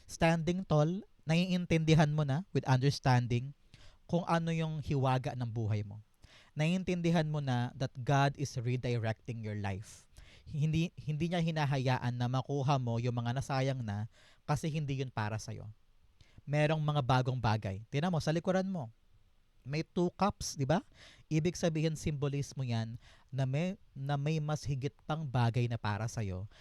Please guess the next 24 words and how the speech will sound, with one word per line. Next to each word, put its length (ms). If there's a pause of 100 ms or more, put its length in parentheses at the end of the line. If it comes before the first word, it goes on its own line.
(140)
At 160
yun 160
ang 80
kailangan 400
mong 240
pagtuunan 400
ng 160
pansin, 640 (240)
pag-ibig, 720
pagmamahal 560
at 160
effort. 400 (560)
At 160
doon 240
ka 80
talaga 480 (400)
magtatagumpay. 800 (400)
Okay? 320 (400)
So 160
ngayon, 320
forget 380
na 80
the 100
past. 400